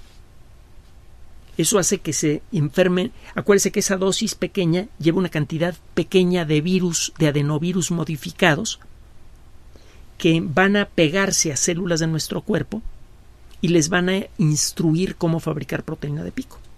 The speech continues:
y otras proteínas del virus. Esta vacuna no solamente produce proteínas de pico, sino también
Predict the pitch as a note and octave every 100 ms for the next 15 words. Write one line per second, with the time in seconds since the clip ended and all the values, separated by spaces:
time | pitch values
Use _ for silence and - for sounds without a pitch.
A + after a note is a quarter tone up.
0 | - F#3 D3+ D#3+ - E3 - C#3+ D3 C#3+
1 | D#3+ G3+ C#3+ - - - - - - -
2 | - - D#3 - F3 E3 F3+ F3 E3 F3
3 | D#3 D#3+ E3 D#3 D#3 E3 D#3 D#3 D#3+ D#3
4 | - - D#3+ - D3 D3+ D3+ D#3